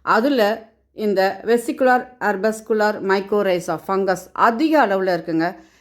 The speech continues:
இந்த வார்ம் நம்ம கடையில வாங்கி பயன்படுத்தும் போது என்னென்ன பயன்கள் இருக்கோ அது எல்லாமே இந்த தரமா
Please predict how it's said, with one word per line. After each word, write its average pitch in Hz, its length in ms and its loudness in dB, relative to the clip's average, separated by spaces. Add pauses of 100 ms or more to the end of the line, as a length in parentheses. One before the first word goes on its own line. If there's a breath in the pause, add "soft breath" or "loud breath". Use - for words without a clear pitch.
இந்த 185 240 2
வார்ம் 285 420 4 (200)
நம்ம 208 240 -4
கடையில 226 400 0
வாங்கி 240 540 0 (140)
பயன்படுத்தும் 220 520 0
போது 208 220 0
என்னென்ன 269 540 2
பயன்கள் 196 560 0
இருக்கோ 190 240 -2 (280 loud breath)
அது 208 300 0
எல்லாமே 202 580 2
இந்த 175 260 -2
தரமா 240 540 2